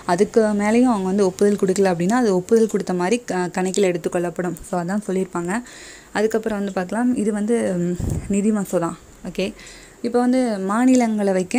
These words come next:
சில ஏதாவது இருக்கும், ஓகேவா. மாநிலங்களவை, ஓகே, மக்களவை அப்படின்னா பண மசோதால அவங்க வந்து கெத்து, ஓகே. மாநிலங்களவை அப்படின்னா ஏதாவது கெத்து இருக்கா அப்படின்னா இருக்கு. So என்னன்னு கேட்டிங்கன்னா, மாநில பட்டியல்.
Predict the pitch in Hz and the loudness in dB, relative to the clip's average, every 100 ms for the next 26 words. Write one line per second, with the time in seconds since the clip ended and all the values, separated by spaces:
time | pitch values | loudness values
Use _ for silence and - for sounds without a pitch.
0 | 294 - - - 233 202 180 180 185 208 | 2 0 -2 6 6 6 4 0 2 2
1 | 208 180 175 175 - 180 185 175 180 208 | 2 2 2 0 0 -2 0 2 2 2
2 | 220 208 202 196 196 185 - - - - | 2 2 2 2 0 -2 -4 -6 -10 -18
3 | - 185 175 - 220 208 214 208 175 180 | -8 -2 -2 2 4 4 2 -2 -2 -2
4 | 214 262 190 190 208 202 190 180 180 175 | -2 0 0 0 -2 2 2 4 2 2
5 | 262 202 175 175 190 175 170 190 165 - | 2 2 0 0 2 2 2 0 -2 -4
6 | - 175 156 233 - - - 208 220 247 | -4 -4 -2 -4 -6 -20 -10 -2 2 4
7 | 247 233 214 196 185 185 170 196 254 196 | 4 2 0 -2 0 0 0 -2 0 0
8 | 190 180 175 165 208 190 180 175 175 180 | 0 2 0 2 2 2 0 -2 -2 -2
9 | 165 185 208 175 190 175 196 247 220 170 | -2 -2 0 2 2 2 -2 -2 -2 -2
10 | 175 196 196 180 180 196 285 - - - | 0 0 -2 -4 -4 -4 -6 -10 -20 -12
11 | - 196 220 247 240 233 233 180 - 180 | -2 0 2 4 4 2 2 -2 0 0
12 | - | 0